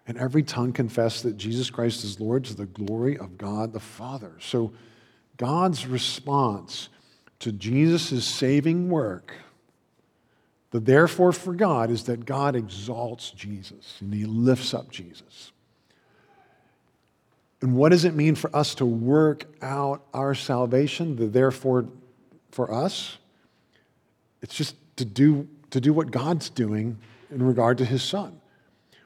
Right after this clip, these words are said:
We get, we get a little nervous, those of us who understand that our, our salvation is by grace, it's free, it's not anything that we do by works,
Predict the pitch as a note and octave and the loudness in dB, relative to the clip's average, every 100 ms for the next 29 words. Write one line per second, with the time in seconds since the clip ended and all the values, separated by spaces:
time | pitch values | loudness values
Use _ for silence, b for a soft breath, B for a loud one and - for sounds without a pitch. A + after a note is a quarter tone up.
0 | - D#3 F#3 F#3 D3+ D#3+ G#3+ G3+ F3+ E3+ | 0 6 6 6 6 6 6 6 6 8
1 | A#3+ F#3+ D3 E3 E3 D#3 E3 D#3 D#3+ D3 | 8 6 4 6 6 6 4 2 4 4
2 | F3+ F3 - F#3 C#3+ C3+ B2 B2+ - C3+ | 6 4 2 2 4 2 4 2 4 2
3 | B2+ C#3 C3 D#3+ F#3 - B2+ A2+ - C3 | 4 2 6 6 6 2 0 0 -2 -2
4 | C3 A2 A2+ F#3 D3 - A2 - - F#3+ | 0 -2 2 4 4 2 -6 -10 -2 4
5 | G#3 C#3+ A#2 - C#3+ F3 F#3 E3 G3 F#3 | 6 6 2 0 2 4 4 4 6 6
6 | E3+ D3 C3 D3+ F#3 F3+ F3+ B2+ B2 B2 | 4 2 2 4 4 4 2 2 2 6
7 | E3+ G3 - | 6 6 -2